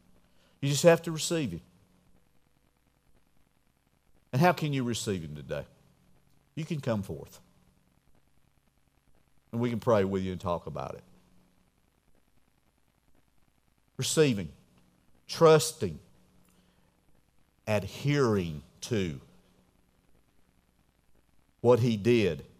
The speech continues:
The personal word, the person of Jesus Christ, who came in the flesh,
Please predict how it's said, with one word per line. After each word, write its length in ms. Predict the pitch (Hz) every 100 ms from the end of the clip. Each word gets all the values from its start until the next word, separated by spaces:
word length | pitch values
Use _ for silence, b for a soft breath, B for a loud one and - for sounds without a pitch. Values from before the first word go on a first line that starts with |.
| _ _ _ _ _ - _ _ _ _ _ _ _ _ _ - _ -
The 80 | 101
personal 540 | - 170 - 123 101
word, 380 | 90 85 76 71 - _ _ _ _ -
the 100 | 120
person 520 | - 170 - 131 107
of 80 | 92
Jesus 400 | 95 98 85 -
Christ, 420 | - 92 87 -
who 80 | 92
came 380 | - 156 139
in 100 | 120
the 80 | 107
flesh, 560 | 101 107 92 82 - -